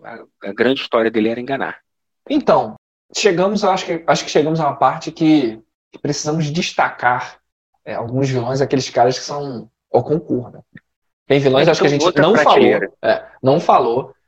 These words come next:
Speaker 2: é, antes, a gente pincelou vilões de diferentes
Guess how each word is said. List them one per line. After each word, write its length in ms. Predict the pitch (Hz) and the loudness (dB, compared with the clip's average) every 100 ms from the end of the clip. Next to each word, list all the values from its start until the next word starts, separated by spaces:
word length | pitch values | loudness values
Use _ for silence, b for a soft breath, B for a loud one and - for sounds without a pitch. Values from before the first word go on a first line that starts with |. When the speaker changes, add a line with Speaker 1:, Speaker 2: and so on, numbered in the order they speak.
| _ _ | _ _
Speaker 2:
é, 680 | 123 117 107 117 110 - - _ _ _ _ | -6 -4 -2 -4 -4 -10 -14 _ _ _ _
antes, 760 | - 143 151 160 180 175 - - - 127 | 0 2 4 2 2 2 0 -8 -6 0
a 60 | 123 | 2
gente 240 | 147 143 | 2 0
pincelou 440 | 165 165 139 139 | 2 4 4 4
vilões 360 | 131 131 131 131 | 4 4 2 0
de 240 | 127 120 | 0 0
diferentes 720 | 135 143 123 131 131 117 - | -2 -2 0 0 -4 -8 -10